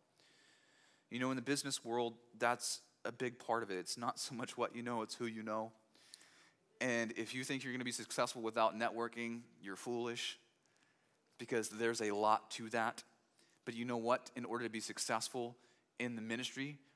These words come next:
there's also part of that. And I'm not saying in the same way in the business world, because sometimes that can get weird,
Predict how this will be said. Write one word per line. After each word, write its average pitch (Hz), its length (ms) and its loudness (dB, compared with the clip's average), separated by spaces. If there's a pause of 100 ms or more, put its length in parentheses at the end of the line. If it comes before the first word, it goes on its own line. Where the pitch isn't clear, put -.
there's 120 180 0
also 117 380 4
part 104 300 -6
of 92 100 -8
that. 90 180 -2
And 104 80 -4
I'm 113 140 0
not 123 260 4
saying 123 400 0
in 113 80 -6
the 104 60 -6
same 120 320 -2
way 107 180 0
in 101 60 -4
the 95 80 -8
business 92 400 -8
world, 92 220 -8
because 104 180 -10
sometimes 110 420 -4
that 92 120 -2
can 101 140 -12
get 92 220 -6
weird, 87 360 -8